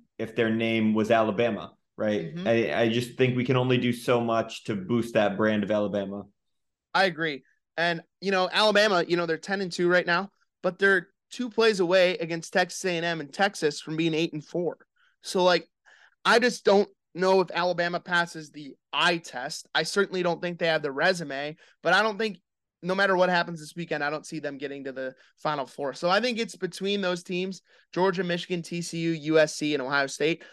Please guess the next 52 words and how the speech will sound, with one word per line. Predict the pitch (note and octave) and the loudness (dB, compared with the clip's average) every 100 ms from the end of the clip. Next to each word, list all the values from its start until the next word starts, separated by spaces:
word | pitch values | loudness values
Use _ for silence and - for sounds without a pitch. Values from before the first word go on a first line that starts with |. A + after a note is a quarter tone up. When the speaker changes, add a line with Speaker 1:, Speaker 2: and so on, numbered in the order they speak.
| _ - | _ -2
Speaker 2:
And | E3 | 0
I | |
think | F3 E3 | 0 -2
those | D#3+ - | -2 -2
top | E3+ E3 | -2 -2
four | F3+ E3+ | -4 -6
teams | E3 E3+ E3 | -4 -8 -8
control | - D3 D#3+ D3 | -10 -8 -4 -4
their | C#3+ C3+ | -4 -2
destiny | C#3 - C#3 C3+ B2 _ - _ _ | -4 -6 -10 -12 -14 _ -20 _ _
to | - A#3 | -2 2
making | A3 A3+ G#3 E3+ D#3+ D#3 _ _ | 4 2 2 -4 -4 -12 _ _
the | D#3 | -10
college | E3+ F3 F3 | -2 2 2
football | - E3+ E3 | 4 4 4
playoff, | E3 F#3 G#2+ A#2 | 4 2 0 -2
which | D3+ | -4
should | - E3 | -2 -2
be | D#3 E3 | 0 2
another | D3+ D#3 D3 | 2 2 2
exciting | - D3+ D3 | 0 -2 -2
playoff. | D#3+ D3+ E3 F3 | -2 2 2 0
Nice | E3+ G3 - | 0 0 0
to | G3+ | 0
not | F#3 - | 0 0
see | F3+ F3+ E3+ - - - | -4 -4 -6 -14 -8 2
Alabama | E3+ F3 E3 E3+ E3 | 6 6 6 6 4
and | D#3 | 2
potentially | E3+ D#3+ E3+ D#3+ | -2 -2 0 -2
Ohio | D#3 D#3 | 2 2
State | D3 - D#3 | 0 -4 -4
in | D3 | -2
there | D#3 E3 | 0 0
as | D3+ | -2
an | C#3 C3 _ - | -6 -10 _ -6
unbiased | F3 E3+ D3+ D3 D#3 - | -2 2 4 4 4 0
college | D#3+ D3 C#3+ | 2 2 2
football | - D#3 D3+ C#3+ | -2 -2 0 0
fan. | D3 D3+ F3 _ _ - | -4 -6 -8 _ _ 2
Nice | F3 F3 | 2 2
to | E3+ | -2
get | E3+ | -4
some | - D#3+ | -2 -2
different | D#3+ D#3+ | 0 -2
colors | - D#3+ E3 D#3+ | 2 2 2 0
in | |
the | D#3 | -4
college | D#3+ D3+ - | 0 0 0
football | E3 D3+ | 0 0
playoff | D#3+ D3+ D#3+ - | 2 2 2 -2
for | F3 E3+ | -8 -6
once. | G#3 C4 | -6 -8